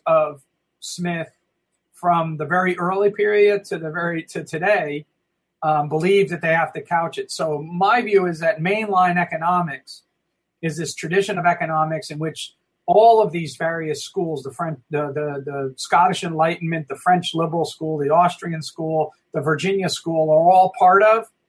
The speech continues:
and they don't have to have any school of thought. It's just, that's what it meant to do good economics. So it's an old Milton Friedman line that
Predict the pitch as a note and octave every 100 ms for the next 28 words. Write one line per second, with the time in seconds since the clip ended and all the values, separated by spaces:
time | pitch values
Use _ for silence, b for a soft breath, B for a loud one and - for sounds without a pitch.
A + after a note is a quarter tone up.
0 | _ _ _ _ _ F3 F3 E3+ D#3+ -
1 | D#3+ F3 F#3+ G3 G3+ F3+ F#3 F3+ F#3 F3
2 | D3+ F#3 G3 F3+ - - G3+ F#3 D#3 -
3 | - - D3+ C3 F#3 - F3 F3+ F#3 E3
4 | D#3+ E3+ E3+ - C#3+ F3 F3 D#3+ E3 D3+
5 | D#3 D#3+ C3+ - D3 C#3 E3+ E3+ D3+ D#3+
6 | D#3+ C#3 F#3+ G3 E3+ D#3 D3 D3 C#3+ C#3+